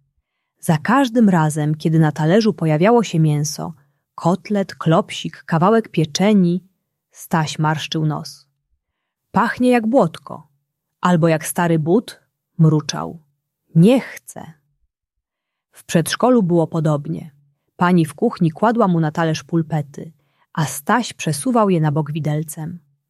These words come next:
"Stasiu, zjedz mięsko", prosiła pani.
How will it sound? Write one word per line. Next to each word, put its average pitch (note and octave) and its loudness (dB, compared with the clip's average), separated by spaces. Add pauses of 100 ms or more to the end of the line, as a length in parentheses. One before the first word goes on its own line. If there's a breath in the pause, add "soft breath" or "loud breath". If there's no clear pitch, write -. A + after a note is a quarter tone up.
(520)
"Stasiu, F3+ -4
zjedz G#3 2
mięsko", D#3+ 0 (340)
prosiła E3+ 0
pani. D#3+ -6